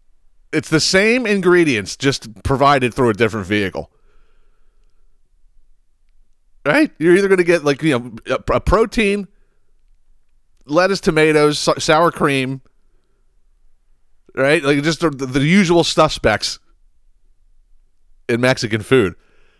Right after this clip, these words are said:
Italians, you're not far behind 'em. <laughs> I mean, if you really think about it, my last meal could be f-, served nine different ways, and it's all the same thing.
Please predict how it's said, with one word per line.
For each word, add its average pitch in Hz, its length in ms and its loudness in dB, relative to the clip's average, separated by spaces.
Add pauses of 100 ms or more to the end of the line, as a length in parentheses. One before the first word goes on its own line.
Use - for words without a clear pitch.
(280)
Italians, 254 540 0
you're 180 260 -2
not 226 200 -2
far 226 240 0
behind 165 360 0
'em. 87 200 -14 (100)
<laughs> - 100 -20
I - 920 -4
mean, 170 140 0
if 165 100 -2
you 170 80 2
really 226 240 4
think 190 280 0
about 113 280 0
it, 104 120 -2 (2000)
my 185 240 0
last 202 340 2
meal 196 260 2
could 151 140 -6
be 147 120 2
f-, - 320 -8 (220)
served 160 400 0
nine 175 240 0
different 175 260 0
ways, 143 340 -2 (1160)
and 139 120 -2
it's 131 100 -2
all 143 120 2
the 131 80 -2
same 127 220 0
thing. 104 300 -2